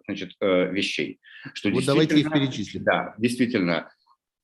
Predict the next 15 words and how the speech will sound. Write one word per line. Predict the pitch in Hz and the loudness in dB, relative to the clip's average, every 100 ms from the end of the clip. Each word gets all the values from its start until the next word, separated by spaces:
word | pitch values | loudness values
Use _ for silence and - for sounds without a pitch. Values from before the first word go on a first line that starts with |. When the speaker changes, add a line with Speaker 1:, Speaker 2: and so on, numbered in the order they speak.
| - | 4
Speaker 1:
получается | 139 139 139 160 147 117 - | 8 8 6 4 4 2 -2
так, | 95 92 113 | 0 0 4
мы | 135 | 6
не | 135 | 8
знаем, | 135 139 101 | 6 2 2
точно | 120 - - | -2 -4 -4
ли | 92 | 0
это | 92 90 | 0 0
так, | - 123 - | -2 -2 0
но | 123 | 0
всё | 107 - 151 | 0 2 2
выглядит | 139 120 117 120 | 2 2 0 2
так, | 175 - | 0 0
что | - 113 | 0 0
всё | 113 139 143 | 2 2 2